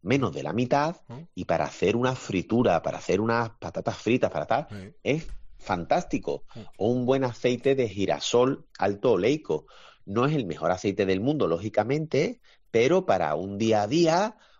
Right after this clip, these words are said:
Speaker 1: oye, pues, pues funciona muy bien y dejamos quizá ese aceite de oliva virgen extra para cosas un poquito más crudas,
Speaker 2: Mm.
Speaker 1: eh, para las ensaladas, para, bueno, hay maneras de ahorrar un poquito que no sea siempre el aceite de oliva virgen extra,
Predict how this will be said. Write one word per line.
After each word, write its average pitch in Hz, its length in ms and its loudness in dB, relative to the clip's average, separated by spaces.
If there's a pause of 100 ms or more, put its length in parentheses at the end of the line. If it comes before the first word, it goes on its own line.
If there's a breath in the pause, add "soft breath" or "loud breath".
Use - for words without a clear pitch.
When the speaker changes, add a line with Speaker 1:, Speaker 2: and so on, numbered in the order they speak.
Speaker 1:
oye, - 380 -4
pues, 80 200 -6
pues - 160 -6
funciona 87 460 -2
muy 135 160 0
bien 135 320 2
y 92 100 -6
dejamos 104 420 -4
quizá 117 460 -2 (240 soft breath)
ese 92 240 -2
aceite 117 320 0
de 107 60 6
oliva 120 240 2
virgen 90 280 -4
extra 123 260 -2
para 82 180 -2
cosas 85 260 -8
un 90 60 -10
poquito 80 280 -6
más 71 200 -8
crudas, 127 600 2 (100)
Speaker 2:
Mm. 110 160 -14 (100)
Speaker 1:
eh, - 240 -4
para - 220 -6
las - 180 -8
ensaladas, 127 800 2 (300 soft breath)
para, 82 440 0
bueno, 110 340 -6 (580)
hay 98 120 0
maneras 120 500 0
de 113 80 2
ahorrar 85 360 0
un 104 160 -6
poquito 120 420 -2
que 117 80 -2
no 90 100 -4
sea 95 200 -2
siempre 98 320 0
el 110 60 2
aceite 98 280 -2
de 98 40 6
oliva 95 240 2
virgen 92 240 -4
extra, - 320 0